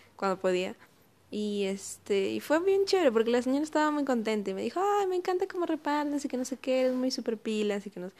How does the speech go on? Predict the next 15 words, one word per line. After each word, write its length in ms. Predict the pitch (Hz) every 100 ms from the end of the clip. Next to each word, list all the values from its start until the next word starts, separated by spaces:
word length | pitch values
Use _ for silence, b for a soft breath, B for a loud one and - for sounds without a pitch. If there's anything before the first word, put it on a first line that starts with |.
| B B B _
porque 560 | 277 262 202 - 190 196 -
el 160 | 196
temor, 520 | 190 214 233 247 - -
mi 240 | - 226 269
temor 320 | 226 202 202
era 280 | - 202 202
que, 400 | 208 196 180 180 185 B -
bueno, 260 | 214 190 190
un 140 | 220
día, 260 | 226 226 -
los 200 | 226 233
lunes 300 | 285 277 240
repartió 340 | 226 208 -
un 80 | 220
chico 360 | - 202 -